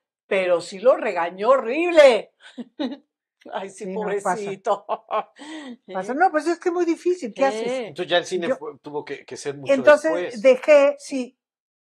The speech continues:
Speaker 2: sí, tuve que dejar porque no, no, no podía, no podía,
Speaker 3: Yo me
Speaker 2: este
Speaker 3: acuerdo de una película donde, eh, salió usted de esposa de Rafael Inclán, Nicotina, creo que
Speaker 2: Ah,
Speaker 3: era.
Speaker 2: claro.
Speaker 1: Nicotina.
Speaker 2: Sí.
Speaker 3: Qué pe-, qué personaje
Speaker 2: Sí,
Speaker 3: también
Speaker 2: fíjate
Speaker 3: ese.
Speaker 2: que me hablaron hace poquito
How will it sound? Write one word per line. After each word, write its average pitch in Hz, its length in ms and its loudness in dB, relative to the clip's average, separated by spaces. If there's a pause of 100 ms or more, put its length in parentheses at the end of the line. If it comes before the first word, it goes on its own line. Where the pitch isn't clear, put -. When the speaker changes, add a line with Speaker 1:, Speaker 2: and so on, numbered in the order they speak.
(120)
Speaker 2:
sí, 233 280 -10
tuve 247 260 -4
que 226 140 -6
dejar 208 260 -8
porque 190 640 -6
no, 214 340 -2
no, 214 220 -4
no 226 160 -4
podía, 247 420 0
no 220 180 -8
podía, 220 420 -8
Speaker 3:
Yo 196 40 -10
me 190 60 -10
Speaker 2:
este 175 160 -18
Speaker 3:
acuerdo 190 300 -4
de - 40 -10
una 175 140 -8
película 135 420 -12 (460)
donde, 110 500 -16 (500)
eh, 107 680 -20 (840)
salió 120 260 -16
usted 143 200 -20
de 143 80 -12
esposa - 280 -12
de 110 60 -8
Rafael 123 240 -12
Inclán, 113 300 -14
Nicotina, 120 560 -12
creo 107 160 -16
que - 100 -16
Speaker 2:
Ah, 185 40 -12 (100)
Speaker 3:
era. 202 60 -8
Speaker 2:
claro. 208 380 -2 (120)
Speaker 1:
Nicotina. 190 680 -12
Speaker 2:
Sí. 165 60 -6
Speaker 3:
Qué 175 80 -4
pe-, 139 160 -6
qué 151 180 -6
personaje 131 760 -6
Speaker 2:
Sí, 233 80 -4
Speaker 3:
también 233 300 0
Speaker 2:
fíjate 208 280 0
Speaker 3:
ese. 277 160 0
Speaker 2:
que 269 120 2
me 247 100 -2
hablaron 233 440 0
hace 247 200 -10
poquito 262 640 -4